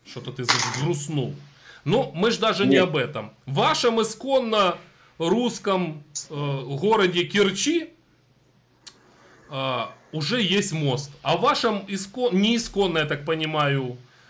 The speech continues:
Speaker 1: э, Сахалине м-, моста таки нет, который там вообще постоянно ваш.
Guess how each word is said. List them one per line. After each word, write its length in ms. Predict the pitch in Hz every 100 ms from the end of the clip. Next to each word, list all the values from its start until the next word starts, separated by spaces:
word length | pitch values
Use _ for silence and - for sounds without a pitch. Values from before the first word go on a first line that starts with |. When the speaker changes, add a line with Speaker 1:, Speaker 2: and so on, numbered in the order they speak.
| - _ -
Speaker 1:
э, 380 | 139 131 131 127
Сахалине 840 | - 202 220 254 330 285 220 208 208 -
м-, 140 | 143
моста 380 | 143 170 175 226
таки 260 | 214 147 151
нет, 220 | 127 98 - -
который 400 | - 143 185 170 143
там 380 | 165 151 - - - _ _ _ _ _ _ _ _ 135
вообще 440 | 180 185 - 190
постоянно 800 | 139 - 165 - 185 165 135 120
ваш. 200 | 107 92